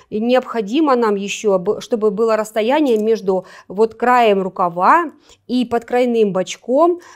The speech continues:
э, хотя бы, хотя бы, хотя бы полтора сантиметра, потому что, э, когда мы будем выкраивать, у нас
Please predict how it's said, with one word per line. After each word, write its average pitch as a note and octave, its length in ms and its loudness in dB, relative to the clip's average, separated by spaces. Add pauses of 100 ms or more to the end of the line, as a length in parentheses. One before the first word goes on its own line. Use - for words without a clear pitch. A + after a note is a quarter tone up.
(120)
э, G3 380 -2
хотя B3 440 2
бы, C#4+ 180 -2
хотя A3+ 540 0
бы, D3+ 280 -10 (440)
хотя A3 420 0
бы C4+ 120 0
полтора G#3 500 -2
сантиметра, G#3 800 -6 (280)
потому A3 340 -4
что, G3+ 400 0 (280)
э, F3 480 -4
когда G#3+ 400 0
мы G3 160 -2
будем F3+ 440 -6
выкраивать, C4+ 680 0
у G3+ 60 -4
нас A3 400 -4